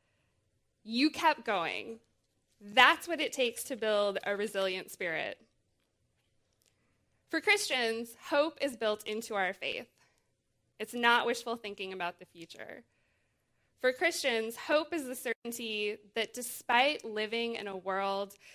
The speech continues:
that is fallen, God will one day complete the work that he has already started in the lives of believers and all of creation. God set a realistic goal. Draw people back to him.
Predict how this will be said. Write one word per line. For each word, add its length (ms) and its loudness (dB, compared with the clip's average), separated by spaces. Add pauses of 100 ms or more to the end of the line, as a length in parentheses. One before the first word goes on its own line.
(140)
that 140 0
is 200 -4
fallen, 760 -4 (800)
God 320 6
will 240 -2
one 280 2
day 320 0 (120)
complete 560 -10
the 100 -8
work 380 -4 (140)
that 120 -6
he 80 -2
has 120 -2 (120)
already 400 6
started 720 -6 (300)
in 80 -8
the 100 0
lives 480 4
of 140 -8
believers 800 -4
and 240 -8
all 160 -2
of 140 -8
creation. 680 -12 (960)
God 380 8
set 400 4
a 80 2
realistic 680 -4
goal. 340 -8 (1300)
Draw 260 2
people 420 -8
back 340 -10
to 100 -14
him. 420 -20